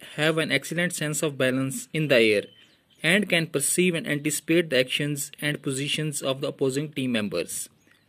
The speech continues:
Contact with the ball take place above the net. A player specialized in smash is known as spiker. Sometimes a dump, a fake smash, is also practiced by spiker to dodge the opponent's blockers.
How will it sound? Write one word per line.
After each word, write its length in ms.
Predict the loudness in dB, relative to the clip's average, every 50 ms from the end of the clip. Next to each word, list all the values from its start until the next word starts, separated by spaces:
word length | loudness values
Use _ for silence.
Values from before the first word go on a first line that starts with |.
| _ _ _ _ _ _ _ _ -2
Contact 420 | -2 0 2 2 2 2 2 0
with 160 | -2 0 0
the 100 | 0 0
ball 280 | 2 2 2 2 2 2
take 320 | 2 4 4 4 4 2 0
place 240 | 0 2 2 2 0
above 220 | -2 -2 0 0 0
the 40 | 0
net. 300 | 0 -2 -4 -4 -6 -8 -14 _ _ _ 0
A 80 | 0
player 320 | 0 0 2 2 4 2 2
specialized 640 | 0 -2 -4 -4 -4 -2 -2 0 0 0 0 0 -2
in 100 | -4 -4
smash 460 | -4 -4 -4 -2 0 0 -2 -2 -4
is 160 | -4 -4 -2
known 260 | -2 0 0 0 0
as 140 | -2 -2 -4
spiker. 460 | -4 -2 0 0 0 0 -2 -4 -6 -6 _ _ _ _ _ _ _ _ _ _ _ _ _ _ _ _ _ _ _ -12
Sometimes 720 | -4 0 0 2 2 2 2 2 2 2 0 0 0 0
a 100 | 0 0
dump, 340 | 2 2 0 -2 -2 -4 -8 -14 _ _ _ -4
a 80 | -4
fake 360 | -4 -4 -2 2 2 2 2
smash, 440 | 2 -2 -2 -2 0 0 -2 -2 -2
is 120 | -2 0 2
also 300 | 2 2 2 0 -2 -2
practiced 600 | 0 -2 -2 -2 -2 -2 -4 -4 -4 -8 -12 -20 _ _ _ _ _ _ -8
by 260 | -4 0 2 2 2
spiker 500 | 2 0 0 0 2 2 2 2 0 -2
to 160 | 0 0 -2 0
dodge 320 | 0 2 2 2 2 2
the 100 | 0 -2
opponent's 600 | -2 -2 -2 0 0 2 0 0 0 -2 -4 -4
blockers. 680 | -2 0 0 0 0 -2 -8 -8 -8 -8 -8 -8 -8